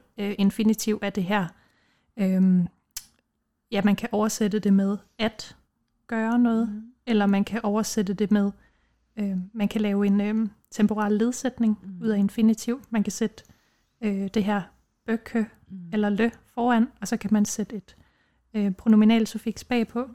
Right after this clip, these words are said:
Speaker 1: og så kan man lave sådan en sætning som, øh,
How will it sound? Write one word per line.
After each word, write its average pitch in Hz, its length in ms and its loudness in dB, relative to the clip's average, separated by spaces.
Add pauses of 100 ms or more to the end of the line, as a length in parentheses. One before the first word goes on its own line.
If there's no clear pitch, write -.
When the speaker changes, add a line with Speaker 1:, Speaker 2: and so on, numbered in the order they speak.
(160)
Speaker 1:
og 226 100 -6
så 220 180 0 (160)
kan 220 120 2
man 196 140 4
lave 190 240 -2
sådan 208 200 4
en 196 120 4
sætning 202 420 0
som, 196 340 0 (1160)
øh, 214 60 -18